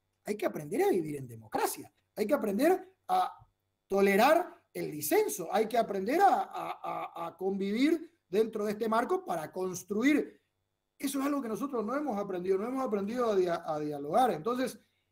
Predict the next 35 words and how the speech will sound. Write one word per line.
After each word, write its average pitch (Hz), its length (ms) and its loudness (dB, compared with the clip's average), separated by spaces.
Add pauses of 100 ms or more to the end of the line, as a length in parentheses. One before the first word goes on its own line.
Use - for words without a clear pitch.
(200)
la 196 120 4
mayoría 226 440 6
de 269 100 4
la, 202 200 4
de 175 160 -4
la, 165 240 -2
de 156 140 -10
las, 160 200 -10
de 156 180 -10
las 160 140 -6
cuestiones 269 440 -4
que - 120 -2
se 175 140 -4
le 160 160 -4
objetan 160 760 -6
al, 135 460 -4
al 139 160 -6
sistema 208 560 4 (300)
interamericano, 180 960 6 (340)
eh, 196 540 -6
en - 80 -8
algunos 285 260 0
casos 294 300 2
podrían 233 440 4
tener 254 260 2
co-, 226 200 -6
yo 320 100 2
soy, 320 80 6
por 302 120 2
ejemplo, 277 220 2
un, 240 220 -6
un, 240 320 -8
un 233 180 -8
muy, 233 720 2
eh, 160 760 -2